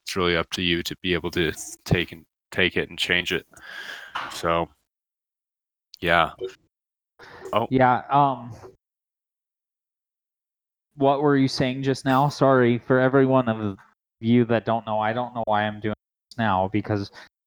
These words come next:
Speaker 2: I tried to be discreet about it, but I, uh, I, I texted Caden that I was gonna go piss, and then now I'm telling you about it because I didn't want you to know about it, blah, blah, blah. I don't know.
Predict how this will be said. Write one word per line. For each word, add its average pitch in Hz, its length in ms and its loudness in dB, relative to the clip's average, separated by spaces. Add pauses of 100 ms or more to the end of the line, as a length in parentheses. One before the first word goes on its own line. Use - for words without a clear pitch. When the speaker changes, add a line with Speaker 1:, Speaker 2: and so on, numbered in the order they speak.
(260)
Speaker 2:
I 113 80 -2
tried 127 260 2
to 113 80 0
be 110 180 -4
discreet 113 500 -2
about 95 280 2
it, 98 140 -2
but 107 160 0
I, 101 340 -2
uh, 95 220 -2 (1900)
I, 127 260 -2
I 123 60 -2
texted 127 460 -4
Caden 117 380 -4
that 104 180 0
I 107 100 0
was 107 160 -6
gonna 107 200 -12
go 101 160 -2
piss, 110 500 -4 (340)
and 107 260 -8
then 104 80 -10 (360)
now 98 200 0
I'm 98 140 -4
telling 98 300 -4
you 95 40 -12 (360)
about 92 200 0
it 87 160 -6
because 101 320 -6
I 98 80 0
didn't 98 240 -4
want 101 260 0
you 113 80 2
to 107 100 -6
know 104 220 2
about 90 320 2
it, 90 220 -2
blah, 92 200 0
blah, 92 120 2
blah. 92 320 0 (680)
I 110 80 -8
don't 98 140 -6
know. 85 60 -14